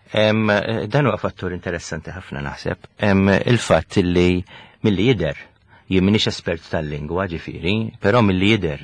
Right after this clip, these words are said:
em, em, jiena dħalt fil-lingwa b'kombinazzjoni, letteralment, ġifieri dana meta kont qed nagħmel din it-teżi kien hemm, eh,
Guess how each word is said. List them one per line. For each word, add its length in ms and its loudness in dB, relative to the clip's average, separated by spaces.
em, 460 -2
em, 500 -2
jiena 200 2
dħalt 220 -4
fil-lingwa 560 -2
b'kombinazzjoni, 800 -4
letteralment, 760 -2
ġifieri 320 0
dana 300 2
meta 220 -6
kont 160 -2
qed 160 -4
nagħmel 260 -2
din 200 0
it-teżi 420 0
kien 160 -4
hemm, 260 -4
eh, 200 -8